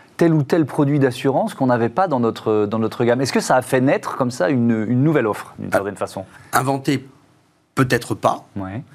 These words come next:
Speaker 2: Améliorer, c'est sûr.
Speaker 1: Hmm.
Speaker 2: Puisque tout ce qu'on a détecté, cyber, on a parlé des données, cybercriminalité,
Speaker 1: Mhm.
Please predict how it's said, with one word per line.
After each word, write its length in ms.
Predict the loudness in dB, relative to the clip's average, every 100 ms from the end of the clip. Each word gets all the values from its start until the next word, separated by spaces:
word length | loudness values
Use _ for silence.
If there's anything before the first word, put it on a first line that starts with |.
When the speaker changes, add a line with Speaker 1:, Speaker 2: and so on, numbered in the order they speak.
| -20 -2
Speaker 2:
Améliorer, 680 | -2 0 0 2 2 0 -4 -12 _ _ -2
c'est 160 | -2
sûr. 260 | 0 -4 -8 -12 _ -14
Speaker 1:
Hmm. 60 | -14
Speaker 2:
Puisque 320 | -12 -6 -6 -2
tout 120 | -4
ce 80 | 0
qu'on 160 | 0
a 80 | 2
détecté, 680 | 0 -2 -4 0 2 4 2
cyber, 380 | -2 -6 -6 -6
on 60 |
a 60 | -6
parlé 460 | -4 -2 -2 -4 -4
des 160 | -4
données, 540 | -2 -2 -2 -2 -2 -4
cybercriminalité, 1300 | -6 -8 -10 -8 -6 -6 -8 -4 -2 0 0 -2
Speaker 1:
Mhm. 60 | -4